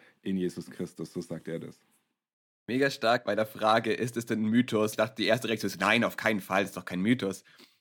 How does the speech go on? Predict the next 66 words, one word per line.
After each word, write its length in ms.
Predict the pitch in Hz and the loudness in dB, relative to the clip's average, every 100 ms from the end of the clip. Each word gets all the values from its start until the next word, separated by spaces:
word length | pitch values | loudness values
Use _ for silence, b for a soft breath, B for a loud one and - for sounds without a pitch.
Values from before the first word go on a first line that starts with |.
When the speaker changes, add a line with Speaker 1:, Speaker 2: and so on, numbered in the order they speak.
| - | -2
Speaker 2:
Aber 160 | 117 135 | 2 2
es 80 | |
ist 120 | 135 - | 0 2
cool, 140 | 170 | 4
irgendwie 180 | 156 143 | 6 4
so 100 | - | 2
darzustellen, 600 | 123 135 139 123 123 120 | 4 4 2 0 0 2
zu 40 | 120 | 0
sagen, 120 | 110 | 2
„Hey, 240 | 113 123 | 4 4
auch 160 | 95 117 | 4 2
in 60 | 107 | 0
dem 120 | 110 | 4
Mythos 260 | 123 123 | 4 2
steckt 240 | 104 107 - | -4 -4 0
Wahrheit 300 | 107 120 - | 2 2 0
drin.“ 120 | 101 - | -6 -2
Ich 80 | |
denke 160 | - 139 | 0 2
mir 60 | 139 | 2
das 100 | 127 | 2
auch 120 | 117 | 0
bei 160 | - 110 | 2 0
Filmen, 380 | 139 160 135 92 | 2 2 0 -2
ja. 120 | 78 | -6
Wenn 120 | 104 | -4
wir 60 | 107 | -4
einen 100 | 104 | -4
Film 280 | - 143 | 2 2
schauen, 460 | 147 - 117 127 131 - - | 2 2 4 4 0 -6 -8
wir 180 | 117 117 | 0 2
erleben 280 | 123 156 | 4 4
ja 100 | 147 | 6
dann 140 | 107 104 | 4 2
Gefühle. 320 | 104 - 101 | -2 -2 -2
Also 140 | 92 | 0
manche 240 | 101 101 104 | -2 -2 0
Leute 260 | 98 98 | -2 0
weinen, 340 | 104 113 117 107 | 4 4 4 2
manche 280 | 98 98 101 | -2 -2 2
lachen. 480 | 107 120 117 110 b b b b | 2 2 -4 -8 b b b b
Und 300 | - 107 - 135 | -8 -8 -6 -4
diese 240 | 151 143 | -4 -4
Gefühle 380 | 123 - 127 123 | -6 -4 -2 -2
sind 160 | 123 | -4
ja 100 | 110 | -6
nicht 340 | 104 95 - _ | -6 -8 -12 _
Speaker 1:
Mhm. 220 | 98 87 104 | -8 -2 0
Speaker 2:
fake, 320 | 110 92 - | 0 -2 -6
also 100 | 95 | -8
die 80 | 95 | -6
sind 120 | 113 | -6
ja 120 | 104 | -4
wirklich 320 | 107 101 95 | -4 -8 -8
da. 220 | - 107 98 | 0 2 2
Also 120 | 90 | 0
man 120 | 98 | -8
fühlt 320 | - 120 123 | -4 -2 0
es 100 | 101 | -2
ja 140 | 98 95 | -6 -6
wirklich. 420 | 95 - 95 95 | -8 -8 -12 -8
Dann 220 | 104 104 | -8 -4
merkt 260 | 107 113 104 | -2 -4 -4
man 80 | |
auch, 100 | - | -8
man, 220 | 101 92 | -6 -10